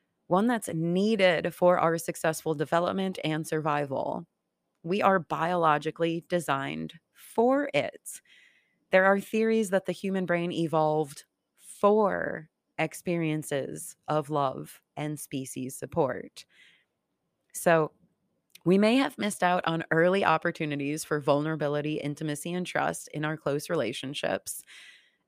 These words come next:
And this has plenty of implications when it comes to brain and attachment style development.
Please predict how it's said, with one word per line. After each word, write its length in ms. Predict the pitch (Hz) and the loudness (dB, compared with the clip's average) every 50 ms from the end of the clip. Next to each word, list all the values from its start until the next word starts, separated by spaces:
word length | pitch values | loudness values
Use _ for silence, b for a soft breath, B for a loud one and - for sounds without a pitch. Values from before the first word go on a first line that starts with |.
| _ _ - | _ _ -12
And 400 | - - - - 240 247 254 240 | -10 -8 -4 -4 -2 -2 -4 -4
this 300 | - 220 233 294 285 - | -2 0 0 0 0 0
has 180 | 330 339 330 - | -2 -2 -4 -4
plenty 440 | _ - 269 277 294 302 311 294 | _ 0 2 2 2 2 2 0
of 80 | 294 277 285 | 0 2 0
implications 880 | 262 262 269 285 277 294 277 294 285 - - 175 143 147 165 180 - - | 0 0 0 0 4 4 4 4 2 0 -2 -4 -4 -4 -6 -8 -6 -4
when 140 | 170 170 175 | -4 -2 -2
it 100 | - - | -4 -4
comes 320 | - 180 180 185 180 - - | -4 -4 -2 -4 -4 -6 -6
to 180 | - 196 190 | -2 -2 -2
brain 420 | 175 135 156 156 165 175 180 185 180 | 0 2 2 2 2 2 2 0 0
and 160 | - 160 165 | 0 -2 -2
attachment 640 | 170 165 - 156 143 147 - - 165 156 - 151 | -2 -2 -2 -4 -4 -4 -4 -4 -4 -4 -4 -4
style 280 | - - 131 131 127 139 | -4 -2 -2 -2 -2 -4
development. 840 | 139 147 139 180 185 175 151 - - 147 - - - - - - - | -4 -2 0 2 2 2 2 0 -2 -4 -6 -6 -8 -10 -12 -14 -18